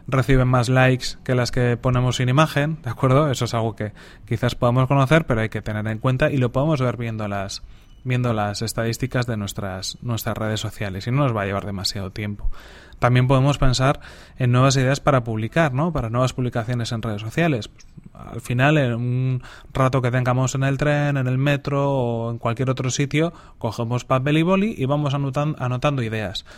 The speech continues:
Es una forma de trabajar en redes sociales, es una forma de invertir el tiempo. No tenemos por qué estar ni siquiera delante del ordenador, pero al final, bueno, nos pueden salir buenas ideas y,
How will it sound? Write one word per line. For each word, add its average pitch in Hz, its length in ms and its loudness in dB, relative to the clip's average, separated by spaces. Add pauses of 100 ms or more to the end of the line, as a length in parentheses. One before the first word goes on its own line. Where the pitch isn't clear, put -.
(280)
Es 156 120 2
una 170 200 4
forma 143 260 2
de 113 80 0
trabajar 113 560 0
en 110 240 -6
redes 113 240 -4
sociales, 139 380 -2
es - 20 -8
una 131 140 -4
forma 139 240 -2
de 120 60 0
invertir 120 340 -2
el 143 120 0
tiempo. 165 440 0 (480)
No 127 260 2
tenemos 135 340 2
por 127 140 -6
qué 131 60 -2
estar 135 200 0
ni 131 120 0
siquiera 123 320 -2
delante 117 260 -2
del 127 80 0
ordenador, 135 480 0
pero 110 180 -6
al 98 60 -6
final, 113 300 -4
bueno, 117 240 -6
nos 107 180 -12
pueden 117 220 -4
salir 123 240 -4
buenas 123 320 -4
ideas 127 420 0 (540)
y, 87 260 -6